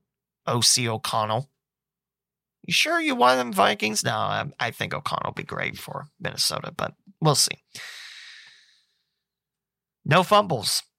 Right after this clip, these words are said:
Just two picks by Stafford. That was it. It's a very clean game.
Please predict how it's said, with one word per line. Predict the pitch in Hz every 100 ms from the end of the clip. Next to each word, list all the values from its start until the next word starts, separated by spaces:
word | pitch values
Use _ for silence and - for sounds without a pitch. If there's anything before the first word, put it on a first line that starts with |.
| _ _ _ _ _ _ _ -
Just | - -
two | 160
picks | 170 165
by | - 165
Stafford. | - 170 151 101 - _ _ _ _ _ _ _ _ _ _
That | 131 151
was | 139
it. | 156 - _ _ _ _ _ _
It's | 147
a |
very | 123 160 151 120
clean | - 107 98
game. | 101 98